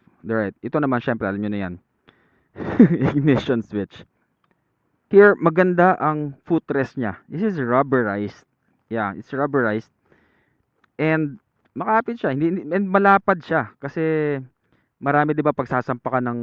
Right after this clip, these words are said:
adventure bike, tumutungtong muna dito,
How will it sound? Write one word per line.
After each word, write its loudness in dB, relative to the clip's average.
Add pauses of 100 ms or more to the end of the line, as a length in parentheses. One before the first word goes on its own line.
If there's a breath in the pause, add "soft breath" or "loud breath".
(440)
adventure -6
bike, -6
tumutungtong -4
muna 0
dito, 0